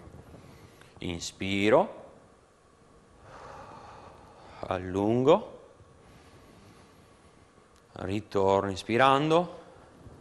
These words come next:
e chiudo avanti. Andiamo, ultime due. Apro, apro bene il petto, distendo verso l'alto, ritorno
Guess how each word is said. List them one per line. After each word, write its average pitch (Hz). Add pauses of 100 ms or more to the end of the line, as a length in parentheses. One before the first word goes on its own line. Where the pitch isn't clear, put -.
(200)
e 147
chiudo 90
avanti. 90 (100)
Andiamo, 107
ultime 139
due. 220 (1400)
Apro, 95
apro -
bene 92
il 107
petto, 202
distendo 143
verso 139
l'alto, 117 (1300)
ritorno 95